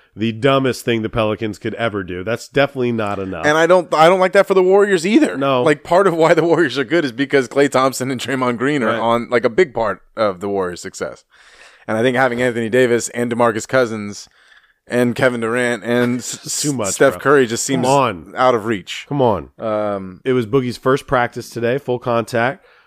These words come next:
Speaker 1: Uh, looks like he'll be ready soon enough. I'm saying, what do you think, Drew? Two, three weeks?
Speaker 2: Yeah, I don't, I don't, I don't think they should rush this.
Speaker 1: Right.
Speaker 2: Um, seems like he's, he's doing a lot better than everyone thought at this stage,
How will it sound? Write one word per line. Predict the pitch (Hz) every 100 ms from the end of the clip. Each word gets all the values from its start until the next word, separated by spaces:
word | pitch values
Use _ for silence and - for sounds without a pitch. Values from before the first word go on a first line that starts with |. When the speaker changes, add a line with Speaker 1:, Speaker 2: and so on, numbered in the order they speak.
| _ -
Speaker 1:
Uh, | 104 107
looks | 117 131
like | 110
he'll | 123
be | 117 113
ready | 104 113 127 151 160 _
soon | - - 135 127
enough. | 120 123 170
I'm | 131 110
saying, | 131 127
what | 139
do | 160
you |
think, | 156 127 87
Drew? | 101
Two, | 117 - 139
three | 135 143
weeks? | 139 160 220 - - _ _ - - - -
Speaker 2:
Yeah, | 123 131
I | 131
don't, | 147 160 120
I | 127
don't, | 147 123 -
I | 113
don't | 139 113
think | 123 113
they | 107
should | 113 92
rush | 101 101
this. | 107 107 - -
Speaker 1:
Right. | 107 98 78
Speaker 2:
Um, | 101 101 98 92
seems | - 131 123
like | 117 -
he's, | 117 104 -
he's | 104 117 101
doing | 120 110
a | 95
lot | 98 104 110
better | 110 113 117 120
than | 110 107 107 104 -
everyone | 104 104 104 104 104 104 104 -
thought | - 104 107 120
at | 98 95
this | 101
stage, | - 104 110 135 -